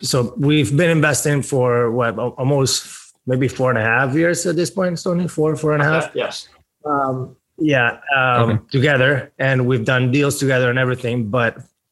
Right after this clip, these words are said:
Speaker 1: Passivo, uh, is basically kinda the way we formalized our partnership and brought it, everything under one roof. But yeah, we've been, uh, we've been together for a few years now.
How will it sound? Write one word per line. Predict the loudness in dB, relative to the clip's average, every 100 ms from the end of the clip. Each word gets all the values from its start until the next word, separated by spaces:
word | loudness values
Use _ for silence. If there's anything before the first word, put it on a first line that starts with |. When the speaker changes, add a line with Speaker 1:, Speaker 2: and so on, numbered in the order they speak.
| -4
Speaker 1:
Passivo, | -2 2 2 2 2 0 0
uh, | 0 0 0 -4 -6 -6
is | -6 0
basically | 0 0 0 0 0 -2
kinda | -2 0 2 0 -4 -20 -20 _
the | 0
way | 2 2
we | 2
formalized | 0 0 0 2 2 2 2 0 -2
our | -6 -6
partnership | -2 0 0 0 0 0 0
and | -2 -2 -4
brought | 0 0
it, | 2
everything | 0 0 -2 -2
under | -2 -2
one | -2 -2
roof. | -2 -2 -2
But | -4
yeah, | 0 0
we've | 0 0
been, | 0 -2 -6 -20 -20 _ _ _ _
uh, | -4 0 0 0
we've | 0 2
been | 2
together | 2 0 0
for | 0 -2 -4 -6 -14 -14
a |
few | -10 -4
years | -2 -2
now. | -4 -10